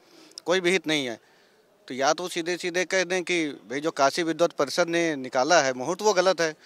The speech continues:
गलत है तो क्या गलत है? ये कि आपको स्पेशली बुलाया जाए, किसी भी संघर्ष में इनका कोई योगदान नहीं है।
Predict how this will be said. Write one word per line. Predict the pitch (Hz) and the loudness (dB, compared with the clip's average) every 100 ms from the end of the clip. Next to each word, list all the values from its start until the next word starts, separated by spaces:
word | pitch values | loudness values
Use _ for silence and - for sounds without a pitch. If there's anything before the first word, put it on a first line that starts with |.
| - - | -20 -2
गलत | 151 175 202 | 4 6 6
है | 214 | 4
तो | 214 | -2
क्या | - 143 | 2 4
गलत | 123 120 113 | 4 -2 -4
है? | 107 98 _ _ _ - | -8 -14 _ _ _ -4
ये | 175 | -4
कि | 170 147 | 0 4
आपको | 156 160 185 185 175 143 | 4 4 0 0 -2 -8
स्पेशली | - 143 156 175 | -6 -6 -4 -2
बुलाया | 160 165 175 | 4 6 6
जाए, | 160 127 - - | 4 0 -2 -8
किसी | 160 214 | -4 -2
भी | 214 226 | 0 0
संघर्ष | 175 160 165 - | 0 0 -2 -2
में | 170 | -4
इनका | 196 156 | -2 -2
कोई | 165 151 147 | -2 -2 -2
योगदान | 135 120 131 | -2 -2 -2
नहीं | 160 160 170 | -2 -2 -2
है। | 170 | -4